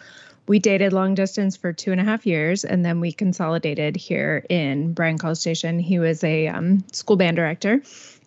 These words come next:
And so we, um, uh, when I got here, uh, my, my degree is actually in elementary education with a minor in American Sign Language. I was a trained sign language interpreter,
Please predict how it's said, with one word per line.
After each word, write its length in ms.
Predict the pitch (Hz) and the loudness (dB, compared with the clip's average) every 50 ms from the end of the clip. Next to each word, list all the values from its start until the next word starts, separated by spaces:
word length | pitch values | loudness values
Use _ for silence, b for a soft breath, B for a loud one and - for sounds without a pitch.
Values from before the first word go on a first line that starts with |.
| _ - | _ 0
And 580 | 226 226 214 208 202 202 202 202 202 202 - - - _ _ _ _ _ _ _ _ _ _ _ - - - | 2 2 2 2 2 2 0 0 -2 -2 -4 -8 -14 _ _ _ _ _ _ _ _ _ _ _ -18 -18 -16
so 500 | - - - 226 214 208 208 214 208 202 | -14 -4 0 0 2 2 4 2 2 0
we, 540 | 190 190 220 220 220 220 220 220 220 214 | 0 -2 -2 0 0 2 2 2 2 0
um, 640 | - - 202 202 202 202 196 196 190 190 196 202 208 b b b b b b b b b b _ | 0 -2 -2 -2 -2 -2 -2 -4 -4 -4 -4 -4 -6 b b b b b b b b b b _
uh, 140 | - 208 208 - | -2 -2 -2 0
when 120 | - 214 214 | 0 0 0
I 80 | 202 | -2
got 300 | 202 185 226 240 285 277 | -2 -2 -4 -4 -4 -4
here, 960 | 247 - - 233 208 196 190 185 185 190 196 196 196 - - - 208 196 - - - | -8 -8 -4 -4 -2 -2 -2 -2 -2 -2 -2 -4 -4 -6 -6 -6 -6 -6 -6 -6 -6
uh, 60 | - | -6
my, 400 | 185 196 196 196 196 190 185 - - | -4 -2 -2 -2 -2 -2 -4 -6 -6
my 420 | - 196 190 180 180 175 - - - - - - 190 | -6 -4 -4 -4 -4 -6 -6 -10 -14 -16 -12 -8 -2
degree 460 | 170 214 196 - - 214 247 269 269 | 0 0 0 2 2 2 4 4 4
is 100 | 262 220 | 4 4
actually 320 | 226 220 214 - 208 190 190 | 2 0 0 0 0 0 0
in 100 | 185 185 | 0 0
elementary 460 | 180 180 180 180 175 170 - 190 170 | -2 -2 -2 -4 -4 -6 -6 -6 -6
education 600 | 165 147 170 - - 160 156 - - 170 160 160 | -6 -8 -8 -8 -8 -8 -6 -6 -6 -6 -6 -6
with 100 | 151 151 | -8 -8
a 40 | 156 | -8
minor 280 | 156 165 180 196 208 208 | -6 -4 0 0 2 2
in 80 | 196 | 2
American 360 | 190 185 175 170 - 185 180 | 2 2 0 0 0 0 0
Sign 220 | 175 - 165 165 160 | 0 0 0 -2 -2
Language. 380 | 160 160 139 - 156 156 - | -2 -4 -4 -4 -4 -4 -4
I 200 | - - 165 165 | -4 -4 -2 -2
was 180 | 156 156 156 165 | -2 -2 -4 -6
a 40 | - | -8
trained 520 | - - 208 185 185 185 185 190 196 - | -4 0 0 2 2 4 4 2 2 0
sign 480 | - - - - - - - 208 196 190 | -2 -6 -10 -12 -8 -2 0 0 2 2
language 280 | 190 190 185 180 - | 2 2 0 0 -2
interpreter, 720 | 175 170 185 - - 240 240 226 226 226 220 220 226 226 | -2 -4 -4 -2 -2 -2 -2 0 2 2 2 2 2 0